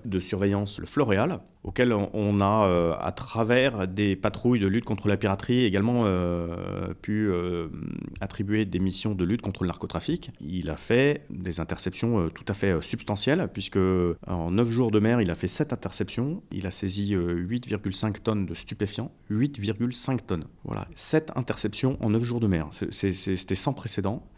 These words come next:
L'ensemble représentant, euh, en valeur de rue, deux cents millions d'euros de, de, de marchandises saisies. Voilà, donc ça a été un peu,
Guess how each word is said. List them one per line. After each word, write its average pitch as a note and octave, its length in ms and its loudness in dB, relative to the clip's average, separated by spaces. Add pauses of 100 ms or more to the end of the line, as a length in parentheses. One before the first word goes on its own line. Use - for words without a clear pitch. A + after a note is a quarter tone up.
(140)
L'ensemble A2+ 640 2
représentant, A#2+ 920 2
euh, F#2+ 360 4 (100)
en G2+ 100 0
valeur A2 380 4
de G2 120 4
rue, C3 480 2 (100)
deux C#3+ 100 4
cents D3 180 2
millions C3 220 6
d'euros F2+ 320 0 (260)
de, F#2+ 160 -4
de, F#2 160 -2
de F2+ 140 -4
marchandises F#2+ 400 -6
saisies. - 260 -12 (180)
Voilà, F2 160 -2
donc F2+ 140 -6
ça - 80 -2
a - 40 -2
été - 100 -2
un G2 100 2
peu, G2+ 540 4